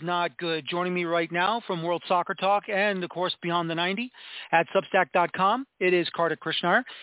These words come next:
And, um, Kartik, obviously, uh, listening to what Dwayne Rollins has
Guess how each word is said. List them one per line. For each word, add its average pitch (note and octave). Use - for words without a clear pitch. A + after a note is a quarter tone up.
And, D#3+
um, D#3+
Kartik, G3
obviously, G3+
uh, F3+
listening F#3
to E3+
what F#3
Dwayne F#3
Rollins F3+
has D#3+